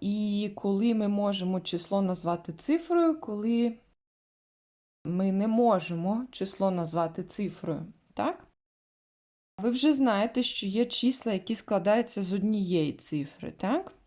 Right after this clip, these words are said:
Наприклад, число один, число два, число три, число чотири,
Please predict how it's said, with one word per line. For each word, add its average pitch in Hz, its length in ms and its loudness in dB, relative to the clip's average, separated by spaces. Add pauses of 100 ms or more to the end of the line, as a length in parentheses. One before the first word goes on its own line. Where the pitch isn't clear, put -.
(140)
Наприклад, 185 680 -6
число 170 380 -4
один, 190 580 -2 (680)
число 165 500 -6
два, 190 640 -2 (1080)
число 180 440 -6
три, 202 480 -2
число 190 480 -6
чотири, 233 800 0